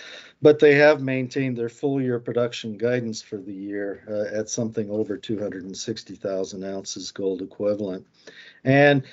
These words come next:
Aura did say, which is kinda different for most of the mining industry at this point, that so far they've been able to mitigate the inflationary costs on operations at their, uh, activities, uh, here in Brazil at present. So,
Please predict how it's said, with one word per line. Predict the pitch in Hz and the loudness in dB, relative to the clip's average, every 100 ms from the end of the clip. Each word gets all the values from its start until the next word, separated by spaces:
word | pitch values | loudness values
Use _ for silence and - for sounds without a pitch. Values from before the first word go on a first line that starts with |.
| - - - | -20 -18 4
Aura | 156 160 151 | 6 10 8
did | 131 156 185 | 8 4 2
say, | - 135 135 139 | 0 2 2 0
which | 135 131 | -4 -6
is | 135 | -10
kinda | - 143 135 120 | -6 -4 -4 2
different | 147 - 135 - | 2 2 -6 -4
for | 135 127 120 | -4 -2 -2
most | 127 143 147 | -2 -2 -2
of | 127 | -6
the | 120 | -4
mining | 117 110 110 107 | -4 -2 -4 -6
industry | 104 95 - 107 | -8 -10 -8 -8
at | - | -6
this | 110 | -8
point, | - 117 110 | -6 -6 -4
that | 117 104 - | -6 -8 -6
so | - 170 | 2 2
far | 175 120 120 | 2 2 2
they've | 123 123 | 2 0
been | 120 | -2
able | 123 151 151 | 0 0 0
to | 120 | 0
mitigate | 113 127 147 110 104 - | 0 0 0 0 -2 -2
the | 107 | -6
inflationary | 104 - 110 107 107 101 101 98 | -6 -2 -2 -2 -8 -8 -6 -6
costs | - 98 98 - | 0 0 0 -4
on | 110 101 | -8 -4
operations | 98 - 101 98 104 - 101 101 | -6 -6 -6 -6 -6 -12 -12 0
at | 110 - | 0 0
their, | 110 104 101 101 | -2 0 -2 -4
uh, | - _ - - - 117 | -6 _ -20 -20 -8 0
activities, | 117 - 127 113 110 107 107 - 113 | 0 0 0 2 2 0 -2 -2 0
uh, | 107 104 | 0 0
here | 120 113 | -2 0
in | 104 107 | -2 -4
Brazil | 104 - 113 107 104 | -8 0 0 0 -4
at | 107 | -8
present. | - 113 104 113 110 _ _ _ _ _ _ _ - | -2 0 0 -6 -10 _ _ _ _ _ _ _ -10
So, | - 117 113 | 0 2 2